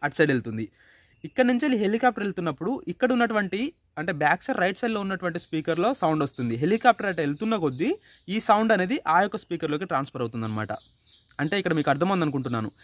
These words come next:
ఇటు సైడ్ ఉన్నప్పుడు only ఈ స్పీకర్‌లోనే వస్తుంది. ఇక్కడ ఉన్నటువంటి హెలికాప్టర్ ఇటు సైడ్ వెళ్తున్నప్పుడు ఈ యొక్క స్పీకర్‌లోకి వాయిస్ అనేది వస్తుందన్నమాట, అంటే ఆ మ్యూజిక్ అనేది వస్తుంటుంది. అంటే ఇక్కడ మీకు అర్థమైందా? ఏ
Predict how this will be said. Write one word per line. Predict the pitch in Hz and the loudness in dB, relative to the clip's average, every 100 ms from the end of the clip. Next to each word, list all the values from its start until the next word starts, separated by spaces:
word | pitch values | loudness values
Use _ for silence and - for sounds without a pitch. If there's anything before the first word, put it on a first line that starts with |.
| - - | -16 -10
ఇటు | 143 - | -6 4
సైడ్ | 254 226 | 4 4
ఉన్నప్పుడు | 190 170 254 | 0 0 2
only | 202 240 247 | 2 2 2
ఈ | 226 | 0
స్పీకర్‌లోనే | - 262 262 262 | -2 0 2 2
వస్తుంది. | 247 - 185 143 - | 2 -2 -4 -4 -4
ఇక్కడ | 170 254 | -2 2
ఉన్నటువంటి | 254 262 262 208 | 2 2 0 0
హెలికాప్టర్ | 180 180 147 - 220 | 2 2 0 0 -4
ఇటు | 196 - | -4 -2
సైడ్ | 294 | 0
వెళ్తున్నప్పుడు | 214 170 156 127 220 427 - - | 0 0 -2 0 0 0 -6 -6
ఈ | 247 | 2
యొక్క | 311 294 | 2 2
స్పీకర్‌లోకి | - 247 240 233 226 | 0 2 4 2 2
వాయిస్ | 208 196 196 | 2 2 2
అనేది | 185 160 | -2 -2
వస్తుందన్నమాట, | - 143 131 123 127 | -2 -4 -2 0 0
అంటే | 185 | 0
ఆ | 202 165 | 0 0
మ్యూజిక్ | 180 185 170 | -2 0 -2
అనేది | 147 | -2
వస్తుంటుంది. | 123 131 117 110 _ _ _ _ 147 | -4 -8 -6 -8 _ _ _ _ -4
అంటే | 180 | -2
ఇక్కడ | 202 180 | 0 0
మీకు | 151 | 2
అర్థమైందా? | 151 196 170 165 226 | 2 0 2 4 4
ఏ | 156 | 4